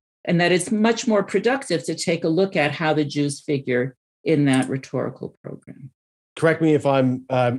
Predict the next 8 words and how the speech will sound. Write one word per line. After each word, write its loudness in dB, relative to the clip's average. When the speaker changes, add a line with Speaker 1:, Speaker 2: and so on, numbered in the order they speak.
Speaker 2:
mi-, 0
misquoting -2
you -4
here, -2
um, -2
but -2
I 4
think, -2